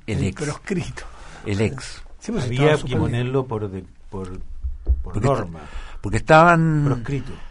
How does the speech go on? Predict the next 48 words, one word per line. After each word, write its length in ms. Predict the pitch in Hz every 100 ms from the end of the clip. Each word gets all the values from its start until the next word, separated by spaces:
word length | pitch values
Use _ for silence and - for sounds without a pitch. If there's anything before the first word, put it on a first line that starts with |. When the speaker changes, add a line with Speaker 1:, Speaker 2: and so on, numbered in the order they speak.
| -
Speaker 1:
¿Estaban 260 | - 135 156
disueltos 560 | 143 - 190 220 - 240
o 40 |
Speaker 3:
Disuelto. 240 | - 208 208
Speaker 1:
proscritos? 480 | 165 - 95 - - -
Speaker 3:
No, 140 | 123
el 80 | 104
comunista, 540 | - 85 92 110 82 -
el 40 |
Partido 260 | - 85 104
Comunista 260 | 92 139 -
estaba 160 | -
Speaker 1:
El 40 | -
Partido 160 | 113 - 175
Speaker 3:
proscrito. 60 | 151
Speaker 1:
Comunista 340 | 151 156 160
estaba 300 | 165 139 131
proscrito 640 | - 90 - 120 123 127
y 80 | 110
también 460 | 80 82 80 87 87
el 120 | 80
miri 420 | 87 117 104 85
y 100 | 80
esas 200 | 82 80
cosas, 340 | - 107 - - -
¿no? 80 | - - -
Speaker 2:
Todo 240 | 165 165
disuelto, 460 | 135 - 107 - -
Speaker 1:
Mm. 100 | 82
Speaker 2:
claro. 260 | 123 107 - - - - - - - -
Bueno, 380 | - 170 180 104 - 147
eh, 300 | 139 131 -
Speaker 1:
Ya, 160 | 117 98
pero 160 | 120 120
tú 120 | 151
ibas 160 | 139 127
a 20 |
decir 340 | 120 113 131 123
algo 220 | 127 113
más, 480 | 117 120 113 101 95
Speaker 3:
No, 80 | -
Speaker 1:
más, 140 | 107
Speaker 3:
no, 100 | 110
no, 60 | 262
Speaker 1:
más 80 | 110
Speaker 3:
que 40 | 208
Speaker 1:
sustantivo. 560 | 113 107 110 104 80 - - -
Speaker 3:
no, 180 | 165